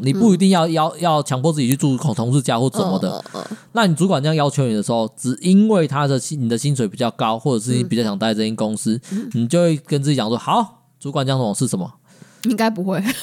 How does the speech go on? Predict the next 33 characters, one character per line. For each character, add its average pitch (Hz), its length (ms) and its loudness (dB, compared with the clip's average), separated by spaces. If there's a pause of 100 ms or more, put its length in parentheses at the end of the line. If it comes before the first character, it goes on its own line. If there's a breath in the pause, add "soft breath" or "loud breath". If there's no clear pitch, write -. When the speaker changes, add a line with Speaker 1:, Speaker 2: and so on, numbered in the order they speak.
Speaker 1:
<laughs> - 320 -6
对 226 240 4
啊， 208 300 2
我 160 120 2
觉 196 80 2
得 214 60 4
就 202 120 2
是 214 220 4
这 196 300 0
心 190 180 2
态 185 140 6
应 180 80 0
该 180 80 2
是 - 140 -4
一 131 140 -2
样 143 220 0
的 110 120 0
啊。 104 260 -2 (560 loud breath)
Speaker 2:
可 339 100 -8
是 320 80 0 (100)
有 330 60 0
些 359 140 0
时 349 80 -2
候， 359 60 2 (600)
呃， 233 220 -2
可 233 180 -2
能 226 140 -2
不 240 80 -4
会 285 80 2
踩 180 220 -8
那 196 80 -4
么 214 160 -4
硬。 240 280 -4